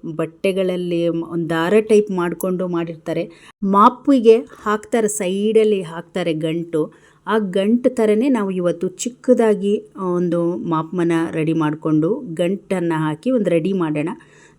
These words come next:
ನಿಮ್ಮ ಹತ್ರ ಏನಾದ್ರು ಪೈಪ್ ಪೀಸ್, ಅಂದ್ರೆ ಈ ವೈರಿಂಗ್ ಮಾಡುವ ಪೈಪ್ ಪೀಸ್ ಅಥವಾ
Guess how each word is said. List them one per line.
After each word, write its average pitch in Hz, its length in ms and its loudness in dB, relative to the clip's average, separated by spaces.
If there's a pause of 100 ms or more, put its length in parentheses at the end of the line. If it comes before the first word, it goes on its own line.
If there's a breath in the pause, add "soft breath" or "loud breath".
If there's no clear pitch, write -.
ನಿಮ್ಮ 233 180 6
ಹತ್ರ 262 160 2
ಏನಾದ್ರು 202 560 2 (360)
ಪೈಪ್ 214 460 2
ಪೀಸ್, 190 360 -2
ಅಂದ್ರೆ 175 440 -2 (320 soft breath)
ಈ 185 180 -6 (800)
ವೈರಿಂಗ್ 240 420 4
ಮಾಡುವ 240 300 0
ಪೈಪ್ 208 520 -4
ಪೀಸ್ 220 220 -4
ಅಥವಾ 175 400 -4